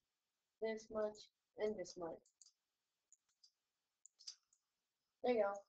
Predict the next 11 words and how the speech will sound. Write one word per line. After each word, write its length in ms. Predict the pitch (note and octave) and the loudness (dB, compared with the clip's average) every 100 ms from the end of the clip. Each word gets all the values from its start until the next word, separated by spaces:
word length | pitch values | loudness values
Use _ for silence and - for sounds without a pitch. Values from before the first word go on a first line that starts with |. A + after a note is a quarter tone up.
| A3+ | -8
I 60 | A3+ | -2
think 180 | B3 A3+ | 0 0
you 120 | G3+ | 2
can 140 | A3+ G3 | 2 4
hear 220 | F3+ F3+ E3+ | 6 6 8
it 100 | E3+ | 8
by 160 | E3+ F3+ - - - _ _ _ _ _ _ _ _ - | 6 6 0 -18 -20 _ _ _ _ _ _ _ _ -2
my 160 | F3 | 0
voice. 480 | G3 B3+ C#4 C4+ - _ _ _ _ _ _ _ _ _ - - _ _ _ - _ _ _ - - | 4 4 4 0 -8 _ _ _ _ _ _ _ _ _ -20 -20 _ _ _ -20 _ _ _ -6 2
Oh, 140 | A3 A3 | 4 4
I'm, 200 | A3 | 2